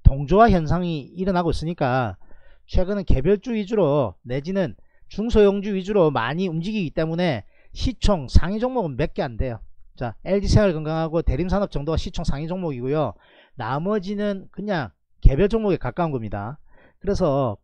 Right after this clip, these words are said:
그 전략이 맞아떨어질지는 한번 잘 한번 체크해 봐야 되겠습니다. 일단 엘지 생활건강,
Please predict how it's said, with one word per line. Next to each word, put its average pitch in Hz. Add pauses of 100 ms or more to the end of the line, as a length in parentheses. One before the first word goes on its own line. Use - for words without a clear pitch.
(280)
그 190
전략이 170
맞아떨어질지는 170
한번 127
잘 120
한번 120
체크해 -
봐야 147
되겠습니다. 101 (640)
일단 180
엘지 214
생활건강, 151